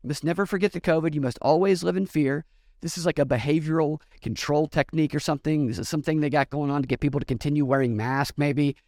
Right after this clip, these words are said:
Uh, I don't know about the, the, the six feet thing. I mean, that's a bit of a stretch, but I, I feel like I have seen more and more people wearing masks lately, or maybe they're just preparing us for the next one. Who knows?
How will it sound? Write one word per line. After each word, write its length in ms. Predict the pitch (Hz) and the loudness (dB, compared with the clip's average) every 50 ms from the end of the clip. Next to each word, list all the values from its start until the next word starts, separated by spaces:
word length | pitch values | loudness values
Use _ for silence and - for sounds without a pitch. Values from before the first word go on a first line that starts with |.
| _ _ _ _ | _ _ _ _
Uh, 200 | - - 147 - - | -2 -2 -2 -2 -2
I 220 | - - - 190 | -6 -2 0 2
don't 140 | 190 180 160 | 4 4 4
know 80 | 160 151 | 2 2
about 180 | 139 139 120 | 2 0 2
the, 300 | - 123 117 110 95 - 69 | 2 2 2 2 0 -2 -2
the, 280 | 82 101 95 90 - - _ _ _ _ | -2 -2 -2 -4 -6 -10 _ _ _ _
the 640 | 90 90 - 98 107 104 92 92 92 90 53 - - - _ - - _ _ | -10 -4 -2 0 2 2 0 0 -2 -4 -6 -6 -10 -14 _ -20 -20 _ _
six 360 | - - - 202 - - - | -10 -4 0 0 0 0 -2
feet 280 | - - 226 214 180 - | -2 0 2 2 2 0
thing. 280 | - 135 123 117 104 - - - - _ - - | 0 0 2 0 0 -4 -6 -12 -20 _ -8 -4
I 60 | - 170 | -2 0
mean, 140 | 165 165 | 2 2
that's 160 | 202 226 - - | 2 2 0 -2
a 40 | |
bit 140 | 160 196 180 | 0 0 2
of 80 | 160 - | 2 0
a 60 | 175 | -2
stretch, 360 | - - 156 139 113 - - | -4 -2 -2 -2 -2 -2 -4
but 200 | - 147 - - - - - - - | -4 -4 -6 -6 -10 -18 -20 -14 -10
I, 40 | - | -8
I 20 | - | -2
feel 180 | - 247 240 | 2 2 2
like 100 | 214 196 | 2 2
I 60 | 170 | 0
have 180 | 170 170 170 175 | 0 0 0 -2
seen 220 | - - 170 147 | 0 0 0 2
more 140 | 139 131 127 | 2 2 2
and 100 | 120 120 | 0 0
more 100 | 117 117 | 0 -2
people 460 | - - 127 120 - 113 107 104 - _ _ _ _ _ _ _ _ _ - | -2 -2 -2 -2 0 -2 -2 -2 -4 _ _ _ _ _ _ _ _ _ -4
wearing 340 | 135 160 147 143 131 127 | -2 0 2 2 2 2
masks 380 | 131 143 170 190 185 175 - 131 | 2 2 2 0 0 -2 -2 -2
lately, 200 | 120 113 123 127 | -2 0 0 0
or 180 | - 196 220 233 | 2 2 2 2
maybe 200 | 208 190 175 180 | 2 2 2 2
they're 180 | 165 165 156 | 2 2 0
just 200 | 143 151 147 - | 0 -4 -4 -4
preparing 420 | - 139 - 139 131 135 127 127 127 | -6 -4 0 0 2 2 2 0 0
us 80 | - | -2
for 100 | - 135 | -2 -2
the 100 | 120 110 | 0 0
next 260 | 110 110 98 - - | 0 0 0 -2 -4
one. 100 | - 98 | -2 0
Who 140 | 117 147 139 | 2 2 2
knows? 240 | 113 92 90 87 - | 2 0 -2 -4 -6